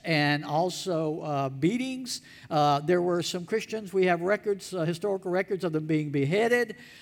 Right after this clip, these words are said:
uh, being executed for their faith already by the time James writes this letter. So he says the twelve tribes scattered among the nations. When the persecution broke out, many of these Christians had no jobs, no families that would welcome them, no help at home.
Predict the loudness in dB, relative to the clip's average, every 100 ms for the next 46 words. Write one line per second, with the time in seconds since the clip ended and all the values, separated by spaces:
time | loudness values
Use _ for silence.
0 | -12 -2 2 2 2 0 0 -4 -2 -4
1 | -4 -6 -2 2 2 2 0 0 0 2
2 | 2 4 2 -6 -4 2 2 4 4 4
3 | 4 0 0 -2 -2 -2 -4 -2 -2 -4
4 | -4 -4 -4 -8 -8 -8 -8 -6 -6 -10
5 | -18 _ _ _ _ _ _ _ _ _
6 | _ _ 2 4 4 2 0 0 -6 -6
7 | -2 -2 -2 -2 -2 -6 -6 -2 0 0
8 | -2 -2 -4 -4 -4 -2 -4 -4 -8 -8
9 | -6 -4 -4 -6 -6 -8 -10 -10 -6 -4
10 | -4 0 0 0 -2 -16 -20 -6 -2 2
11 | 2 0 -2 -6 -6 -8 -4 -2 -2 -2
12 | -4 -2 2 2 0 -2 -4 0 -2 -2
13 | -4 -2 -2 0 0 0 -2 -2 -2 0
14 | 0 2 0 0 -6 -2 0 -2